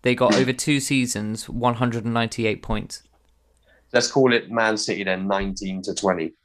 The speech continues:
Speaker 1: Yeah.
Speaker 2: Because I agree, yeah, I agree, I agree. That was, you know, Liverpool win the, win the Premier League twenty-four times out of twenty-five with that points total.
Speaker 1: Yeah.
Speaker 2: You know, and they win it comfortably in every
Speaker 1: You know, I
Speaker 2: season
Speaker 1: thought, I
Speaker 2: apart from
Speaker 1: thought
Speaker 2: that
Speaker 1: then,
Speaker 2: one.
Speaker 1: I, th-, I, I really thought then, you know,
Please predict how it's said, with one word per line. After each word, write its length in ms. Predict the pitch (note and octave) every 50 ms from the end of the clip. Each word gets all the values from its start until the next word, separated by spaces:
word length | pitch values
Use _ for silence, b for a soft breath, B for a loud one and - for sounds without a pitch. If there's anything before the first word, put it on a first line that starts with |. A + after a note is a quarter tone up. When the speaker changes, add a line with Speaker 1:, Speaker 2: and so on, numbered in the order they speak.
| _ _ _ _ _ _
Speaker 1:
Yeah. 200 | - - A2+ G#2 - - - - - - - - -
Speaker 2:
Because 240 | - G2+ - G#2+ G2
I 120 | G2+ G2+
agree, 200 | G2 - C#3+ A#2+
yeah, 140 | D#3 C#3+ G#2+
I 100 | F#2+ F#2
agree, 280 | F#2 - - F#2+ F2 D#2 _ -
I 120 | F2 F2+ F2+
agree. 260 | E2+ - F#2+ F2 E2+
That 180 | F2 F2 -
was, 180 | F#2+ F#2 E2+ -
you 200 | E2+ E2 F#2+ F2
know, 160 | E2 E2+ E2+ - b b b b
Liverpool 460 | - G#2+ G#2+ G2+ G2 - - G#2 F#2+ F#2
win 200 | F#2+ G2 F#2+ F#2+
the, 160 | F#2+ F#2 - - -
win 120 | G#2 F#2+
the 60 | F#2
Premier 360 | - - - G2+ F#2 F#2 F2+ F2
League 300 | F#2 F#2 F2+ E2+ - -
twenty-four 680 | - G2+ F#2+ F#2+ - G2 F#2 - - G#2 G2 F#2 F#2
times 300 | - G2 F2+ F2+ F2+ F2+
out 160 | F2+ F2+ E2+
of 60 | F2+ -
twenty-five 600 | - G2 F2+ E2+ F2 F2 - F#2+ F#2 F2+ E2+ - -
with 100 | - -
that 200 | - F2 D#2+ -
points 280 | - F#2+ D#2+ - - -
total. 260 | F2+ F2 E2 E2 D#2+ - - _ _ _ -
Speaker 1:
Yeah. 200 | D3+ C3 A#2 - - - - - _ _ _ - - -
Speaker 2:
You 200 | A2 G2+ G#2 F#2+
know, 320 | F#2+ G2 G2+ G2+ A2+ - -
and 160 | G2+ G2 G2+
they 100 | G2 F#2+
win 180 | F#2+ G2+ G2 F#2+
it 180 | E2+ - _
comfortably 680 | - - G#2+ G2 - - - F#2 - E2+ E2+ E2+ E2 -
in 80 | - F#2+
every 180 | F2+ F#2+ D#3+
Speaker 1:
You 60 | E3+ F#3
know, 180 | E3+ D#3+ D#3+
I 80 | E3+ E3+
Speaker 2:
season 160 | E3 - F#3+
Speaker 1:
thought, 80 | F3+ E3+
I 100 | D#3+ F3+
Speaker 2:
apart 80 | - -
from 0 |
Speaker 1:
thought 160 | G3 F3+ E3+
Speaker 2:
that 60 | -
Speaker 1:
then, 160 | C#3 C3+ C3 C3
Speaker 2:
one. 80 | C#3
Speaker 1:
I, 40 | D3
th-, 120 | C#3+ - C#3
I, 140 | G#2+ D#3+ D#3+
I 160 | C3 D#3 D#3
really 320 | D#3 D#3+ E3+ F3 E3+ E3+ D#3+
thought 320 | - E3 D3 C#3+ B2+ G2+
then, 280 | B2 A#2 A2 A2 G#2+ - -
you 100 | B2+ B2+
know, 220 | B2 A#2 A#2 A2